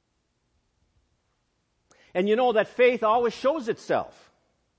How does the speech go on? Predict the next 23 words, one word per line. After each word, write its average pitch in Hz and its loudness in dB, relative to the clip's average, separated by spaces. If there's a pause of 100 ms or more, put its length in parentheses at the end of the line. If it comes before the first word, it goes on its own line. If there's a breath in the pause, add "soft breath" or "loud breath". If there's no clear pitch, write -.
(540 soft breath)
I 196 2
know 247 2
it's 240 -4
an 196 -2
invisible 185 -2
thing. 190 -4
You 156 -6
know, 147 -4
you 147 -4
can't 175 -8
touch - -8
faith. 156 -4
It's - -10
inside 190 -4
there. 147 -4 (200 loud breath)
But 220 2
it 220 4
always 262 2
shows 269 0
itself 208 -2
on 175 -2
the 156 -2
outside. 208 -2